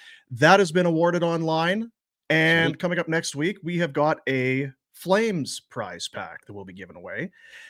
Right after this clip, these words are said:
Speaker 1: Autographed stuff, you know, it's what we do. We'll have that for you courtesy of the Hearing Loss Clinic. And they have a new location. Uh,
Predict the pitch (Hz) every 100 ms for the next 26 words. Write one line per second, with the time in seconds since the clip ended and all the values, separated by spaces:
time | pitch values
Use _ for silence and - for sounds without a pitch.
0 | - _ _ _ _ _ _ _ _ 302
1 | 302 277 269 262 - - 277 262 277 294
2 | 285 262 302 233 220 214 _ _ _ _
3 | _ _ - - - 233 226 196 202 214
4 | 240 294 269 240 196 196 185 180 - 180
5 | 175 175 170 156 156 170 160 147 131 131
6 | 156 180 170 156 156 - - 95 90 -
7 | _ - - _ _ 143 147 151 156 147
8 | 180 180 165 151 202 220 208 202 190 180
9 | 92 107 214 _ _ _ _ _ 107 104
10 | 110